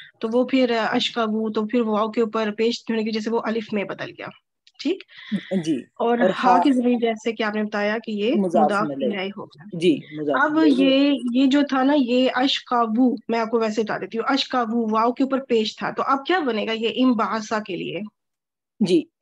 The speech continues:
Speaker 2: ये इम, अ, बासा के लिए ये file बनेगा।
Speaker 1: file बनेगा,
Speaker 2: जी,
Speaker 1: बिल्कुल,
Speaker 2: जी,
Speaker 1: क्योंकि वो
Speaker 2: और
Speaker 1: हालत
Speaker 2: मुहल्लल
Speaker 1: रफा में
Speaker 2: मज-,
Speaker 1: था।
Speaker 2: जी, जी।
Speaker 1: हम्म,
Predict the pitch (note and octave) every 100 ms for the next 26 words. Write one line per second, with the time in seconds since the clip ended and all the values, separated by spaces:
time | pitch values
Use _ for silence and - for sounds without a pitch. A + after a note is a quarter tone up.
0 | - - - G3+ A3+ A3+ B3 B3+ A#3 G#3+
1 | G3 F#3 F#3 F#3+ A3 G#3 G#3 G3+ G#3 G#3
2 | G3+ F3+ F3+ F3+ _ F3 G3 F#3 D#3 C3
3 | C#3+ G#3 _ _ _ _ _ _ _ _
4 | _ _ - G#3+ F#3+ F#3 D#3 - A#3+ F#3
5 | F#3 A3 G#3 G#3+ G#3+ B3 C4+ - F#3+ A#3+
6 | G#3+ G#3 A3+ A3+ G3+ C#4 D4+ C#4+ E4 D4
7 | _ _ _ _ - D3+ D#3 A3 G#3+ G3+
8 | E3+ - G#3